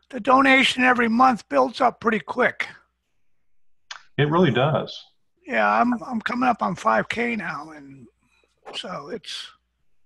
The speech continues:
Speaker 1: it happens pretty quick.
Speaker 2: Yeah, I mean, my, I can tell you my first few years in Rotary, I did not understand the Rotary Foundation and what it was all about. And, you know, I contributed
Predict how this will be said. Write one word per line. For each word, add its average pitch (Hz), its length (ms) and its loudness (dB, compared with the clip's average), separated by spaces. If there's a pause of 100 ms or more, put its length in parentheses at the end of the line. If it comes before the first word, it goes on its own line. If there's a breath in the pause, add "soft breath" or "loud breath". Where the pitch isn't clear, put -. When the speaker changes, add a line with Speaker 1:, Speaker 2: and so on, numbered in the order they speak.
(1300)
Speaker 1:
it 214 60 -6
happens 233 380 0
pretty 220 220 -8
quick. 233 340 -6 (680 soft breath)
Speaker 2:
Yeah, 113 200 2
I 113 60 2
mean, 113 180 4
my, 135 280 0
I 117 80 -2
can 113 160 -4
tell 139 140 0
you 123 80 4
my 104 160 0
first 139 400 -4
few 123 120 -4
years 113 380 2
in 104 60 -4
Rotary, 98 440 2
I 92 80 2
did 101 180 -2
not 104 180 0
understand 104 460 -6
the 98 40 -6
Rotary 101 300 -2
Foundation 101 540 -4
and 98 100 -4
what 95 100 0
it 92 60 -2
was 92 140 -4
all 98 160 2
about. 92 460 2
And, 82 200 -12 (680 soft breath)
you 98 260 -4
know, 90 180 2
I 90 120 0
contributed 92 600 -2